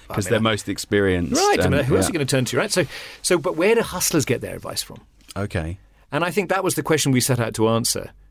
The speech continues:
Speaker 2: uh, with, with Shujaz and with this notion of the Hustler M B A. So the first thing was, where's the skills? Where do you learn? How can we, how can we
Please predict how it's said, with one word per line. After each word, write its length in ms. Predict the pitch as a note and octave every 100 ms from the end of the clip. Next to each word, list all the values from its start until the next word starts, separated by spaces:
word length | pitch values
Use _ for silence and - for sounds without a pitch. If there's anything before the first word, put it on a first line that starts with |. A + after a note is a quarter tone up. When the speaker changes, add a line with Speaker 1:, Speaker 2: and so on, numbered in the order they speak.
| -
Speaker 2:
uh, 240 | G2 G2 F#2+
with, 420 | G2 G2+ - -
with 140 | G#2 -
Shujaz 400 | G2 A2+ F2 - - - - -
and 140 | G#2
with 120 | G2+ G2
this 180 | G#2
notion 280 | G#2 F#2+ G#2
of 120 | G2 G2+
the 160 | G2+ - -
Hustler 340 | G#2 - A2
M 160 | G2 F#2
B 160 | F#2+
A. 220 | F#2 - - - -
So 140 | - D#3
the 80 |
first 200 | D3+ A3+
thing 100 | F#3
was, 240 | C#3+ A#2+ - - - - - - - - - -
where's 340 | B2+ D3+ F3 -
the 60 |
skills? 480 | B2 - A#2+ G2 -
Where 160 | B2 C#3+
do 80 | C3
you 60 |
learn? 360 | A2+ F#2+ G2+ G#2 -
How 160 | D3+
can 160 | E3+ E3
we, 180 | D3 B2 -
how 220 | C3+ F3
can 180 | F3 D#3+
we 240 | C#3+ B2+